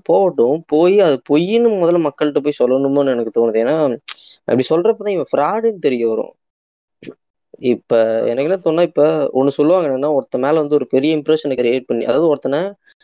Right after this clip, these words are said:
Speaker 1: எடுத்த உடனே இவன் கெட்டவன்னு சொல்றதுக்கும், ஒருத்தன் மேல ஒரு பெரிய நல்ல இம்ப்ரெஷனை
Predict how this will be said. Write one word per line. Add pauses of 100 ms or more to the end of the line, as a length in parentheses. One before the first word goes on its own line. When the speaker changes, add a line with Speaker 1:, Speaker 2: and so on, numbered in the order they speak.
(100)
Speaker 1:
எடுத்த
உடனே
இவன்
கெட்டவன்னு
சொல்றதுக்கும், (380)
ஒருத்தன்
மேல
ஒரு
பெரிய
நல்ல
இம்ப்ரெஷனை